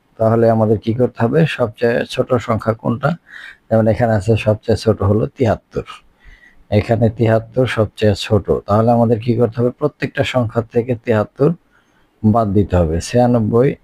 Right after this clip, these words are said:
বিয়োগ তিয়াত্তর সমান আবার আটাত্তর বিয়োগ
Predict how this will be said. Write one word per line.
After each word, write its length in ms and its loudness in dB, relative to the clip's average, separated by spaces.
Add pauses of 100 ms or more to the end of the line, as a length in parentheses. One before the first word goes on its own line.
(220)
বিয়োগ 260 2 (120)
তিয়াত্তর 520 -2 (480)
সমান 400 0 (840)
আবার 260 2 (160)
আটাত্তর 460 0 (120)
বিয়োগ 280 4